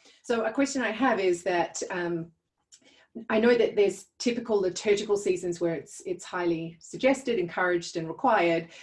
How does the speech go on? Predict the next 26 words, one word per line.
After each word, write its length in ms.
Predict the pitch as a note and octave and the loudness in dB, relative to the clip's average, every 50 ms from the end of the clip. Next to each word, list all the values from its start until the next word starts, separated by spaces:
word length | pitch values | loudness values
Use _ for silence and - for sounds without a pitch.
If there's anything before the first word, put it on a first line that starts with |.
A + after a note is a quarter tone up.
| - _ | -4 _
but 220 | - - - - - | 0 0 0 0 2
are 100 | G3+ G#3+ | 2 4
there 140 | A3+ A3+ A3 | 4 4 4
moments 420 | G#3+ A3 A3 A3+ G#3+ - - - | 2 2 2 0 -2 -4 -2 -2
where 220 | G3+ F#3+ F3+ F3+ F3 | 0 0 2 2 2
you 180 | F3 E3+ - | 2 0 -2
get 180 | - G3+ - - | -2 -2 -2 -2
to 100 | - F3 | -6 -8
kind 180 | E3+ - E3 E3 | -6 -6 -8 -8
of 80 | D#3 | -8
choose 460 | - - F3 E3+ G#3 C4 - - - - - | -6 -4 -2 -2 -2 -4 -8 -16 -16 -10 -4
whatever 320 | A#3 A#3 A#3+ A#3+ A#3+ B3 | -2 -2 -2 -2 -2 -6
preface 440 | A#3+ - A3+ A3+ - B3+ B3 - - | -6 -6 -8 -8 -8 -10 -12 -12 -10
you 80 | A3+ A3+ | -6 -4
would 120 | A3 A3+ | -4 -2
like 200 | - A3+ A3+ - | -4 -6 -6 -8
to, 280 | - A#3+ A3+ A3 A3 A3 - - _ | -8 -8 -8 -8 -8 -12 -16 -16 _
to 80 | - - | -12 -8
pray, 240 | - - G3+ A3 G#3+ | -4 -4 -2 -2 -2
and 80 | F#3+ F#3 | -2 -4
likewise, 640 | F#3 F#3+ F#3+ - G3+ F#3 F#3 F#3 - - - - - - | -4 -6 -4 -4 -4 -2 -4 -4 -6 -12 -18 -18 -12 -8
um, 440 | E3+ E3+ E3+ E3 E3 E3 D#3+ D#3+ D#3+ | -6 -6 -4 -4 -6 -6 -8 -6 -4
with 140 | F3 E3+ - | -4 -4 -4
the 40 | F3 | -4
Eucharistic 440 | D#3 F3 E3+ - F#3 - - G3+ - | -6 -6 -6 -6 -10 -10 -12 -14 -12
prayers? 360 | - A3+ A#3+ C4 - - - | -12 -12 -12 -12 -12 -16 -20